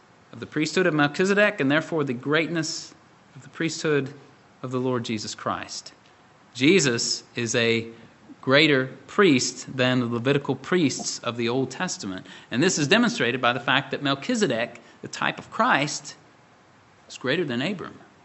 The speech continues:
And as we think about this issue of Melchizedek being a type of Christ, it is also helpful for us to see that this is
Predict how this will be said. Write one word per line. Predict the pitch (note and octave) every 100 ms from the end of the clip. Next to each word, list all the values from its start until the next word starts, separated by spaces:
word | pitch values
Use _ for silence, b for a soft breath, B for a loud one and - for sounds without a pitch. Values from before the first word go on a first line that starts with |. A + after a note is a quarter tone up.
| _ - _ _ _ _ _ _ _ _ -
And | C3+
as | D3
we | E3+
think | G3 B3
about | F3+ D#3+ D#3
this | D#3+ - - - b b b
issue | - G3 - F3+ C#3
of | A#2+ A2 - -
Melchizedek | C#3 C3+ - G3+ F3 A#2+ A#2+ C#3
being | C3+ C3 B2 B2 B B
a | - A#2+ A#2
type | - - E3+ E3+ D#3 - - - - _ _ _ -
of | F#3 A3+ -
Christ, | - F#2+ F2+ G#2+ - - - B B B B B -
it | F#3
is | F#3
also | G3 B3 G#3+
helpful | E3+ E3 E3 D#3+
for | - D3+
us | D3
to | C#3+
see | - G#3
that | D#3 F#3
this | G3+ F#3
is | D3+ -